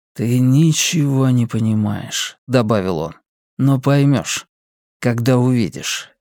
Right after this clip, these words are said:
Нечто времён машинной войны". Она яростно нажала кнопку введения стазиса. Счётчик показывал полторы минуты, но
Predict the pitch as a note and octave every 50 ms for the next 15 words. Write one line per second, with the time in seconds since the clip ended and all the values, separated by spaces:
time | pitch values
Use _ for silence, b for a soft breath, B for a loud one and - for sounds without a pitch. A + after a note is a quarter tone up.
0 | _ _ _ - - G2 C3+ E3+ E3+ D3 - - - - - - - - - _
1 | _ - B2 A2 B2+ C3 C3 C3 C3 C3 C#3+ C#3+ C#3 C#3 C3+ C3 B2+ A#2+ - -
2 | - C3+ C3 C3 B2+ B2+ B2 A2+ A#2 A#2+ A#2+ A#2+ A#2+ A#2+ A#2 G2+ D#2+ D#2 - -
3 | - _ _ _ _ _ _ _ _ _ _ _ _ _ _ _ _ _ _ _
4 | _ _ _ _ - - F#2 E2+ F#2 G2 F#2+ G2+ A2 A#2+ B2 - D#3+ D3+ D3 D3
5 | D3 C3 A#2+ C3 C#3 D3 C#3 - C3+ B2+ C3 B2+ - - C3+ B2 A#2 B2+ C#3 B2
6 | B2+ B2 B2+ C3+ C#3 C#3 - - - G#2 G2 E2 E2+ D#2+ - - - - - b
7 | b b b b b b - - - - E3 D#3+ D#3 - - - _ - G2 -
8 | - A2+ A2 A#2 A#2 G#2+ - - A#2 A#2+ - A#2+ A#2+ A#2 A#2+ A#2 A#2 A2+ A#2 C3
9 | C#3+ - - C#3 C3 B2+ B2 B2 C#3+ F3 - -